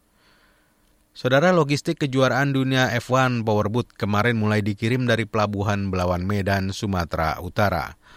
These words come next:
Total ada enam belas kontainer yang dikirim ke lokasi acara di Kecamatan Balige, Kabupaten Toba. Pengiriman ini mendapat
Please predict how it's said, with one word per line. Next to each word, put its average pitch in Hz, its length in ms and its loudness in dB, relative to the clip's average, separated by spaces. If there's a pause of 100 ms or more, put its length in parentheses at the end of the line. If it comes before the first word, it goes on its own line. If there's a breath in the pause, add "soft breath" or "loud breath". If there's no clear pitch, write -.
(180 loud breath)
Total 123 400 -2
ada 117 240 -2
enam 110 240 -2
belas 101 160 0
kontainer 113 560 -4
yang 95 320 -2
dikirim 110 400 -6
ke 113 160 -6
lokasi 110 480 -4
acara 117 400 -2
di 117 80 -4
Kecamatan 95 800 -4
Balige, 113 560 -2
Kabupaten 80 800 -6
Toba. 78 400 -4 (640 loud breath)
Pengiriman 127 480 0
ini 151 160 -2
mendapat 131 320 0